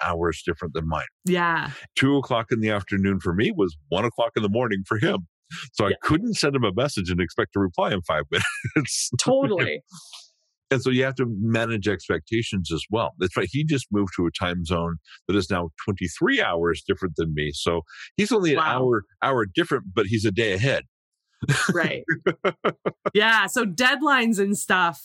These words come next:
Speaker 2: like, having really clear deadlines and when things need to be done and giving yourself enough time. What I found with my remote team, global team, they're overseas as well. And so they're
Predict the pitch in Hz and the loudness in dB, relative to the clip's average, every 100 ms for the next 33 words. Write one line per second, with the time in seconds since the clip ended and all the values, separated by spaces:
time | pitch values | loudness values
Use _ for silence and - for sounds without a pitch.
0 | - _ - 190 180 190 202 202 190 180 | -20 _ 0 0 2 0 2 2 2 2
1 | 196 185 - 190 180 170 170 175 165 165 | 4 2 2 2 2 2 0 2 2 2
2 | 160 160 165 165 175 151 170 160 165 160 | -2 -2 0 0 -2 -2 -2 -2 0 0
3 | 151 170 165 156 156 139 175 185 175 170 | 2 0 0 -2 -4 -2 0 0 0 0
4 | 175 165 165 170 170 185 - - 165 156 | 0 0 -2 0 0 -2 -8 -2 0 2
5 | 151 156 156 - - _ 196 196 202 190 | 0 -2 -6 -18 -20 _ 0 2 4 2
6 | 226 247 202 170 165 165 160 139 175 175 | 2 0 0 2 2 0 -4 0 2 2
7 | 190 185 180 170 160 - 170 156 156 160 | 2 0 0 0 -2 -4 -2 0 0 0
8 | 165 160 160 - 160 156 156 - _ _ | -2 -2 -6 -2 -2 0 -2 -6 _ _
9 | _ - 202 202 180 180 196 160 151 160 | _ 0 2 2 0 -2 -2 -2 -2 2
10 | 175 170 160 160 151 185 160 156 156 156 | 4 4 2 -2 -2 0 2 0 0 -4
11 | - _ _ _ _ - 170 170 175 165 | -8 _ _ _ _ -4 0 2 2 0